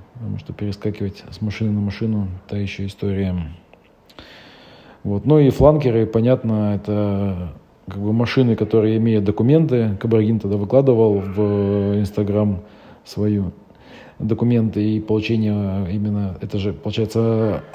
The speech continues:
машина, которая называется «Фланкер», а, каб-, а, называется марка у нее «Кабаргин»,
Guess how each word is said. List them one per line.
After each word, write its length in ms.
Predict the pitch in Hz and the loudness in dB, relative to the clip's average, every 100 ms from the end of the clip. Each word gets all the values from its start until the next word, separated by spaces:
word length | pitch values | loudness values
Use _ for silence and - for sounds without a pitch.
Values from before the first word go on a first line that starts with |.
| - | -2
машина, 540 | 143 127 - 165 139 | 0 2 4 4 4
которая 260 | 120 127 113 | 2 0 2
называется 840 | 117 113 120 113 110 107 104 92 | 2 2 2 2 0 -2 -2 -4
«Фланкер», 800 | - 101 117 131 147 143 107 - - | -10 -6 0 2 2 0 -4 -6 -6
а, 140 | 117 | -4
каб-, 220 | - 110 120 | -2 -2 -2
а, 240 | 113 104 117 | -2 -2 -2
называется 360 | 113 123 101 | 2 2 2
марка 280 | 123 120 - | 0 0 0
у 20 | |
нее 140 | 104 101 | -2 -2
«Кабаргин», 540 | 104 104 120 165 | -2 -2 -2 0